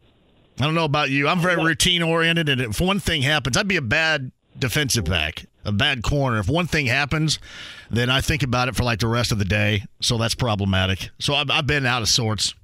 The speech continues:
Speaker 1: So I, I would assume that
Speaker 2: Yeah.
Speaker 1: it's closed. Something, there is a strip club that is closed. I can tell you that. One has closed somewhere.
Speaker 2: I do have to tell you this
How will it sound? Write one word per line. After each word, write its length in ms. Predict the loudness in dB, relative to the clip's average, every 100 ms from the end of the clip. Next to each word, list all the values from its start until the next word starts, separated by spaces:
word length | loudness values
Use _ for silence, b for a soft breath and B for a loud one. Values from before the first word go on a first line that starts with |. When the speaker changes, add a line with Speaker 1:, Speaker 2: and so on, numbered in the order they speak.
| _ -20 _ _
Speaker 1:
So 120 | -4 -2
I, 160 | -2 0
I 100 | 0
would 120 | 2
assume 420 | 2 2 2 2
that 80 | 2
Speaker 2:
Yeah. 60 | 2
Speaker 1:
it's 120 | 2
closed. 420 | 0 2 2 2
Something, 320 | 2 0 -2 -4 B B
there 220 | 0 2
is 140 | 2
a 100 | 2
strip 320 | 0 0 -2 -2
club 260 | 0 2
that 140 | 2 0
is 140 | 0
closed. 520 | 0 0 -2 -4 -6 -6 -4
I 100 | -2
can 140 | 0
tell 160 | 0 0
you 120 | 0
that. 220 | 0 -4 -8 -8
One 260 | -2 2 2
has 180 | 2 0
closed 340 | 0 0 0 0
somewhere. 380 | 0 0 -4 -8 _ _ -20 _ _ _ _ -20 _ _ _
Speaker 2:
I 80 | -4
do 140 | 0 0
have 160 | 0
to 60 | 0
tell 140 | 2
you 100 | 2
this 100 | 0